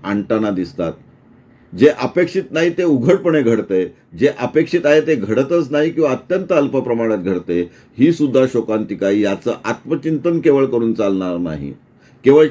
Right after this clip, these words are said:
छाती पिटून चालणार नाही, तर पत्रव्यवहार करून, माहिती मागवून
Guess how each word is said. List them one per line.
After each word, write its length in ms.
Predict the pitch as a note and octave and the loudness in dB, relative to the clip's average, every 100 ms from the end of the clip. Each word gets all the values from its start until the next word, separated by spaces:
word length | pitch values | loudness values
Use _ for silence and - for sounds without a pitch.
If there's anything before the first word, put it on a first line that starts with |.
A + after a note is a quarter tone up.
| - | 2
छाती 260 | B2+ C3 G3 | -8 -4 -4
पिटून 340 | E3+ D#3+ D3 | -2 -4 -4
चालणार 340 | B2+ A2+ A2 | -4 -4 -6
नाही, 220 | G#2+ G#2+ B2+ | -4 -4 0
तर 80 | C#3+ | -2
पत्रव्यवहार 720 | C3 A#2+ A#2 E3 D3+ C3 A#2+ | 0 -2 0 2 4 4 0
करून, 300 | A#2 A#2 A#2 | 0 -2 -2
माहिती 460 | A2 G#2 A#2 C3 D3+ | -4 -2 -4 -2 -2
मागवून 440 | A#2+ G2+ A2 A#2 | -2 -2 0 -2